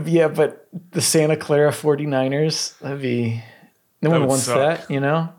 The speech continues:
Speaker 2: No one wants to wear a shirt that says <laughs> that.
Speaker 1: Yeah, and, like, to be fair, well, no, actually, I'm not gonna say that.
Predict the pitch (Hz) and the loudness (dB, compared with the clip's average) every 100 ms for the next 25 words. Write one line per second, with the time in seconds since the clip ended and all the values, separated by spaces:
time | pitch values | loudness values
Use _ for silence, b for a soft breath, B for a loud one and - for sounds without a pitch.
0 | _ - 139 147 131 123 - 113 107 110 | _ -8 -2 -2 -2 -6 -6 -12 -8 -4
1 | 110 107 - 110 117 - 117 - 123 - | -4 -6 -10 -10 -12 -14 -16 -12 -12 -12
2 | - - - 160 180 143 135 165 170 190 | -14 -14 -12 -10 -6 -4 -2 0 2 2
3 | 190 - B B - 214 202 196 180 196 | 0 -4 B B -6 -4 -2 2 4 2
4 | 190 - b b b _ - 165 165 143 | -2 -10 b b b _ -2 2 2 2
5 | 123 117 117 117 101 98 101 - 104 107 | 2 4 2 0 -4 -6 -8 -8 -8 -8
6 | - | -12